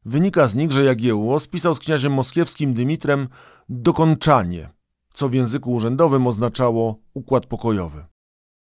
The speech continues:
W innym dokumencie pojawia się informacja, że układ, który zawarli też bracia Jagiełły, został potwierdzony uroczystym całowaniem krzyża, co było ruskim zwyczajem. Nie wdając się w szczegóły datacji, należy to porozumienie umieścić gdzieś między tysiąc trzysta osiemdziesiątym trzecim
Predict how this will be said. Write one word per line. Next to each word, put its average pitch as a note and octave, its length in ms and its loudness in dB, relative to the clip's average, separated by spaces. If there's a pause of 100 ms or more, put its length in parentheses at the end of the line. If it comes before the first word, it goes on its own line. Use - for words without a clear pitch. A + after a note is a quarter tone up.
(100)
W - 40 -10
innym F3+ 360 2
dokumencie C3 540 0
pojawia F3 300 0
się D#3 140 -6
informacja, C#3+ 520 0
że A#2+ 140 -4
układ, B2+ 520 -4
który C#3 240 -4
zawarli C3+ 400 2
też A#2+ 160 -4
bracia C#3 300 0
Jagiełły, C#3 600 4 (300)
został E3+ 320 0
potwierdzony C#3+ 580 0
uroczystym D3 640 -2 (260)
całowaniem D#3+ 640 4
krzyża, A2+ 440 0
co D3 200 -2
było C3+ 300 -2
ruskim C3 320 -6
zwyczajem. F#2 680 -8 (640)
Nie F#3 120 2
wdając F#2+ 340 -2
się A2 140 -4
w - 60 -12
szczegóły A2+ 380 0
datacji, C#3+ 560 0 (280)
należy E3+ 360 4
to D3 100 2
porozumienie C#3 520 2
umieścić C3 500 -2
gdzieś F3+ 340 0
między C3+ 280 0
tysiąc B2 360 -4
trzysta - 280 -6
osiemdziesiątym A#2 600 -8
trzecim D#3 480 -2